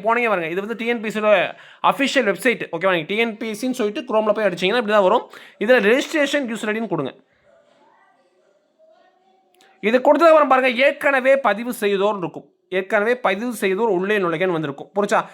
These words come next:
இதுல உங்களோட பயனாளர் குறியீடு மற்றும் கடவுச்சொல் வந்து கொடுங்க. தெரியாதவங்க நீங்க உங்க டென்த்து மார்க் ஷீட்டை வச்சு அதை வந்து எடுத்துக்கலாம், புரிஞ்சா? அதாவது வந்து இதுல வந்து அவங்க சொல்றது, இப்ப திடீர்னு உங்களுக்கு அந்த பயனாளர் குறியீடு தெரியலையா, இல்ல கடவுச்சொல் மறந்துருச்சுன்னு சொன்னா இந்த ஆப்ஷனை நீங்க வந்து கிளிக் பண்ணிட்டு வந்து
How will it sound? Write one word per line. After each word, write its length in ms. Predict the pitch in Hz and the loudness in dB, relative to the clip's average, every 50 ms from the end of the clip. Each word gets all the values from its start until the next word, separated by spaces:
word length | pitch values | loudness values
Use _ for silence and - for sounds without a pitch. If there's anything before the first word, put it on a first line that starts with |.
| - _ _ 190 220 | -20 _ _ -10 -4
இதுல 200 | 233 262 294 294 285 | 0 4 6 6 6
உங்களோட 220 | 269 247 233 214 196 - 196 | 6 6 4 4 2 0 0
பயனாளர் 500 | 202 220 247 262 269 269 269 262 240 196 - 214 | 0 2 2 2 2 2 2 2 0 -2 -8 -10
குறியீடு 400 | 226 233 247 240 247 311 277 220 | -8 -8 -8 -8 -6 -4 -2 -4
மற்றும் 220 | 202 - 233 226 208 202 | -4 -4 -6 -8 -4 0
கடவுச்சொல் 400 | 190 214 226 226 220 208 185 190 202 | 0 2 0 0 -2 -2 -2 -2 -2
வந்து 140 | 208 202 202 | -4 -6 -4
கொடுங்க. 240 | 190 180 185 208 240 269 262 - - _ _ _ _ _ _ _ - 240 | -4 -2 -2 0 -2 -2 -2 -6 -14 _ _ _ _ _ _ _ 0 0
தெரியாதவங்க 640 | 254 269 302 311 320 320 311 302 285 269 254 269 302 320 330 - - - - - 240 | 2 2 4 4 4 4 4 4 2 0 -2 -2 -2 -2 -2 -2 -6 -10 -12 -8 -6
நீங்க 140 | 247 247 247 | -4 -2 0
உங்க 140 | 240 240 214 - - | 0 -2 -2 0 -2
டென்த்து 320 | 247 285 302 269 302 370 311 226 | -2 -2 -2 -4 -4 -4 0 2
மார்க் 240 | 208 233 262 262 - - | 4 4 4 2 -2 -6
ஷீட்டை 200 | 285 220 240 214 202 | -8 -6 -4 -2 -2
வச்சு 240 | 196 196 - 262 226 170 135 - 185 | -2 -4 0 0 0 0 0 -2 -2
அதை 100 | 180 185 | 0 0
வந்து 140 | 196 214 202 | 0 0 -2
எடுத்துக்கலாம், 340 | 185 180 180 180 180 143 - _ _ - | -4 -4 -6 -6 -8 -8 -10 _ _ -4
புரிஞ்சா? 240 | 190 190 185 196 180 165 | -4 -4 0 0 0 2
அதாவது 200 | 180 196 196 185 | 4 2 2 2
வந்து 140 | 190 208 214 | 0 -2 0
இதுல 120 | 202 190 | 0 2
வந்து 120 | 196 208 202 | 2 2 2
அவங்க 140 | 196 190 180 | 0 2 0
சொல்றது, 200 | 196 180 147 135 123 - - - - _ _ 165 | 0 -2 -2 -4 -6 -8 -20 -20 -20 _ _ -4
இப்ப 120 | 185 180 | -4 0
திடீர்னு 220 | 180 202 226 247 240 | 0 2 2 2 2
உங்களுக்கு 200 | 233 202 202 190 | 2 2 0 -2
அந்த 80 | 190 185 185 | -2 0 0
பயனாளர் 380 | 190 208 233 247 247 254 240 247 214 | 2 2 4 4 4 2 2 0 -2
குறியீடு 260 | 233 233 240 220 208 190 | -4 -4 -4 -4 0 0
தெரியலையா, 260 | 196 190 185 190 185 180 175 | 0 0 2 2 2 2 2
இல்ல 120 | 185 208 202 196 | 0 -2 0 0
கடவுச்சொல் 440 | 196 208 233 247 240 - 240 208 190 180 | 0 2 2 0 0 -2 -4 -2 -2 -2
மறந்துருச்சுன்னு 460 | 185 196 196 185 160 202 190 180 180 | -2 -4 -6 -6 -6 -6 -6 -4 -4
சொன்னா 180 | 180 214 254 302 - - - - - _ - 196 233 | -2 0 2 0 0 -2 -12 -20 -20 _ -12 -4 -2
இந்த 200 | 269 294 311 311 294 240 233 247 269 | -2 0 2 2 4 4 4 4 2
ஆப்ஷனை 480 | 277 277 269 254 - 285 254 262 277 277 | 0 -2 -6 -10 -6 -4 -4 -4 -4 -4
நீங்க 160 | 254 226 214 226 | -4 -6 -6 -6
வந்து 120 | 247 254 247 | -6 -8 -8
கிளிக் 260 | 233 240 202 - - 247 | -10 -12 -12 -6 -4 -2
பண்ணிட்டு 320 | 226 220 214 202 202 190 | -2 -2 -4 -4 -4 -4
வந்து 160 | 202 233 247 | 0 0 0